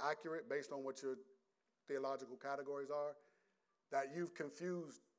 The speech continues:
the person that's you're trying to talk to. It's just too much for them. They can't understand all that. They're like,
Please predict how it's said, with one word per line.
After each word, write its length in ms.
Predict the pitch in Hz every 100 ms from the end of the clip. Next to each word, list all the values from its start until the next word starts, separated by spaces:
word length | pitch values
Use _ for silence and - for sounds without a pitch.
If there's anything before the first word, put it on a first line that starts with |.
| _ _ _ _
the 80 | 139
person 380 | - 175 160 143
that's 240 | 143 - -
you're 120 | 127 135
trying 240 | 143 135
to 80 | 127
talk 260 | 123 117
to. 80 | - - - _ _ _ _ _ _ _
It's 160 | 165 160
just 180 | 160 -
too 100 | 202
much 200 | 196 180
for 140 | 175
them. 100 | 160
They 140 | 156 -
can't 260 | 170 165 147
understand 440 | 151 147 143 139
all 160 | 127 110
that. 160 | 95
They're 160 | 123 139 139
like, 280 | 139 131